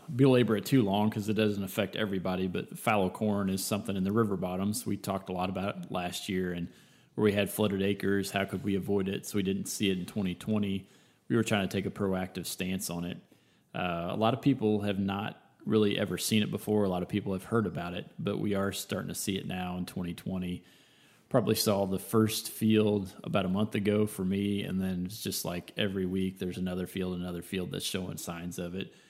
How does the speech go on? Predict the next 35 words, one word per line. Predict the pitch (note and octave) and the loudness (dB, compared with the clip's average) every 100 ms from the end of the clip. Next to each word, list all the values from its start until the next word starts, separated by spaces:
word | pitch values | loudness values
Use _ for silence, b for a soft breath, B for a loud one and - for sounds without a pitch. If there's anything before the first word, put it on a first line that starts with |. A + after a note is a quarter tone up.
| b b b b _ | b b b b _
And, | - G#2 G#2 - | 2 2 0 -4
uh, | - - | -8 -2
w-, | C#2 - - A#2 A2 | -2 -2 -4 0 4
I | G#2 | 2
could | - | 4
go | G#2+ A#2 | 6 8
into | A2 G2+ | 6 4
all | G2+ | 2
the | G2+ | 2
specifics, | - A2+ - G2+ F#2+ F#2+ - | 0 -4 0 0 0 -2 -2
but | G#2 F#2+ | -2 2
basically | G#2+ G#2 - G2+ G2 | 2 2 0 0 0
there's | F#2+ F#2 | 2 0
just | G#2 A2 | 0 0
a | G2 F#2 F2+ F2+ | 0 -2 -2 -4
soil | F2 - - A#2+ A2 G#2 | -6 -6 0 4 4 4
mycorrhizal | F#2+ F#2+ G2 F2+ F#2+ G2 - F#2 | 0 0 -2 -4 -2 -4 -4 -4
or, | F2+ G2+ | -4 -4
or | - A2+ | -4 -4
fungal | - A#2 G2 | 2 2 2
population | F#2+ F2+ E2+ F2 F2 F2 F#2 F2 | -2 -6 -4 -6 -4 -4 -6 -6
that | F2+ - | -6 -2
goes | G2+ G2 | 0 0
down | - E2+ E2+ E2+ | -2 -4 -4 -6
when | F#2+ | -6
we | F#2 | -6
don't | F2+ | -6
have | F2+ F2 | -6 -8
a | F2 | -6
crop | F#2 F2 - | -6 -6 -6
growing | - F2+ | -6 -6
there | F2+ | -6
the | E2+ | -6
year | F2 F2+ | -6 -8
before, | A#2+ - A#2+ G#2+ F#2+ | -10 0 4 4 2